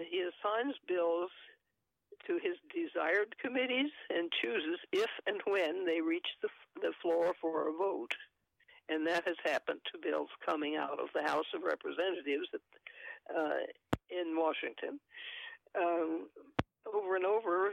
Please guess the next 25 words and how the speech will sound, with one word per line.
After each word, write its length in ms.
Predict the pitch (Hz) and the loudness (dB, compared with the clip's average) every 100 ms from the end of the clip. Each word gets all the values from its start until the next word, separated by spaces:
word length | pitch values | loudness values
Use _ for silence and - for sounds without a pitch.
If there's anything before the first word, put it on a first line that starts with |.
| - - | -4 -2
the, 320 | 160 156 165 | 0 2 2
uh, 340 | 160 156 - - | 2 0 -4 -4
the 80 | - | -4
bills, 320 | - 180 180 202 - - - - - - _ 208 | 0 2 2 0 -10 -20 -20 -20 -20 -20 _ -2
uh, 100 | 180 - - | -2 -2 -4
such 160 | 294 - | -4 0
as 100 | 320 262 - | 0 0 -2
the 320 | 233 240 233 226 | -2 0 0 0
reform 720 | 220 202 - 247 247 247 254 254 - - 220 | 0 -2 2 4 6 4 2 -4 -8 -4 0
of 120 | 202 190 190 | 0 0 -2
the, 140 | 196 190 190 185 | 0 0 2 4
uh, 800 | 185 - _ - - - _ 170 | 2 0 _ -6 -4 -4 _ -2
uh, 920 | 170 - - - _ _ - _ 202 | -2 -2 -8 -14 _ _ -20 _ -2
of 80 | 202 | 0
the 80 | 196 | -2
border, 460 | 233 269 269 240 202 - _ - _ _ - | 2 2 2 0 -4 -10 _ -4 _ _ -4
uh, 80 | - | -4
pr-, 280 | - - - | -2 -4 0
uh, 160 | 160 156 | 0 0
process, 480 | - 175 165 - - - | 2 2 2 0 -4 -2
the, 440 | 151 143 151 143 143 | -2 0 2 2 2
uh, 80 | 147 | 0
the 160 | 147 | 0
immigration 600 | 180 180 185 220 - 175 175 | 0 0 2 2 0 -4 0
process. 480 | 156 139 - - | 0 0 -4 -10